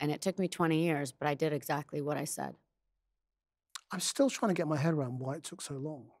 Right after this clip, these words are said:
Speaker 1: Because
Speaker 2: Um,
Speaker 1: the people there are in a cult, because the people there protect,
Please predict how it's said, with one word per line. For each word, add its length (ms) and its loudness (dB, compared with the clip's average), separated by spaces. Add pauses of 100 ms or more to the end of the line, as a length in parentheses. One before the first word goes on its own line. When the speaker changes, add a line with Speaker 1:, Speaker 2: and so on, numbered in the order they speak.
(680)
Speaker 1:
Because 340 6
Speaker 2:
Um, 60 4
Speaker 1:
the 80 2
people 320 2
there 240 8
are 40 6
in 120 6
a 60 2
cult, 520 0 (320)
because 240 0
the 80 2
people 300 2
there 120 6
protect, 720 -2